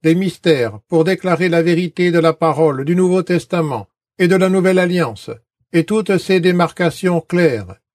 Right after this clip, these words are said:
Et cependant, il continue d'agir à la manière de l'Ancien Testament. Une fois de plus, nous voyons le chevauchement transitoire.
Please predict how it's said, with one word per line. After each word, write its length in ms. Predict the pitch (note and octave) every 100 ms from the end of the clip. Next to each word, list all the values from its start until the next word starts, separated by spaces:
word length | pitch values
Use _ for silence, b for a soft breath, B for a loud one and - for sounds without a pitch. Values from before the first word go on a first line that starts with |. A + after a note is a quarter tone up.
| _ _ -
Et 100 | E3+
cependant, 640 | G3+ F#3+ G3 F#3 C#3+ F#2+ _ _ _ _
il 160 | F#3 F3+
continue 400 | G#3+ G3+ G3+ G3+
d'agir 520 | F#3 F3 F3+ E3+ C#3
à 20 | D#3+
la 100 | E3
manière 400 | F3 F3 F3 E3+
de 80 |
l'Ancien 420 | E3+ E3+ D#3+ F3 E3
Testament. 640 | E3+ E3 F3 E3 C3+ G2+ _ _ _ _ _
Une 160 | F#3+ F#3
fois 160 | F#3+ G3
de 120 | G3
plus, 380 | - F3+ C#3+ E3
nous 140 | F3
voyons 360 | F#3 F3+ F3+ F#3
le 100 | E3+
chevauchement 680 | - F#3 F3 - F3 E3
transitoire. 960 | D#3+ E3 E3 D#3+ D#3 E3+ D3+ A2 F2+ E2